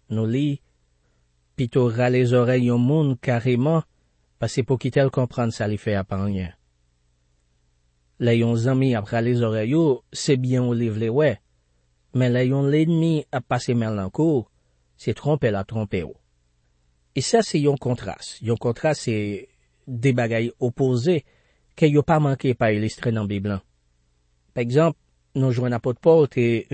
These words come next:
reprimande Simon Pyè, lè ke l te rale kòl pou l pa t manje ak nan lòt nasyon ankò.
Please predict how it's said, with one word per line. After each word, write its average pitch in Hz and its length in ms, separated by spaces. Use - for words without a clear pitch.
reprimande 143 760
Simon 120 360
Pyè, 143 280
lè 127 160
ke 131 160
l 123 160
te 131 120
rale 123 440
kòl 180 320
pou 135 80
l 120 80
pa 113 140
t 117 80
manje 120 260
ak 107 160
nan 117 160
lòt 101 160
nasyon 101 400
ankò. 120 300